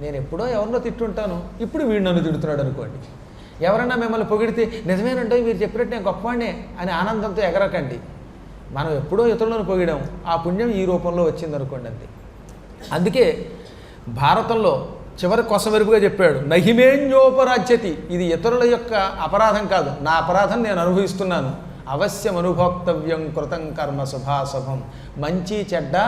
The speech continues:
మనం చేసిన కర్మలే మనం అనుభవిస్తాం అనగానే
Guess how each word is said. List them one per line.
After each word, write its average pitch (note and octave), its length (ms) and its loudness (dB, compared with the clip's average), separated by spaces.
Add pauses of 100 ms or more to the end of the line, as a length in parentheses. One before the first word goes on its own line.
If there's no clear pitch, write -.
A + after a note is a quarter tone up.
(400)
మనం E3 340 -2
చేసిన E3+ 240 -2
కర్మలే D#3 420 0
మనం F3 220 -2
అనుభవిస్తాం C#3 760 -2 (600)
అనగానే E3+ 560 -2